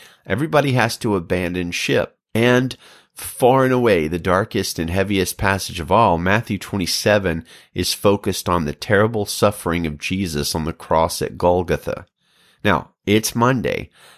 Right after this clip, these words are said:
That's not normally most people's favorite day of the week, and our topic for the day is heavy. But let me give you some encouragement.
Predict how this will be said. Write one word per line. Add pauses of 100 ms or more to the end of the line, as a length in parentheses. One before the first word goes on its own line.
(120)
That's
not
normally
most
people's
favorite
day
of
the
week, (320)
and
our
topic
for
the
day
is
heavy.
But
let
me
give
you
some
encouragement.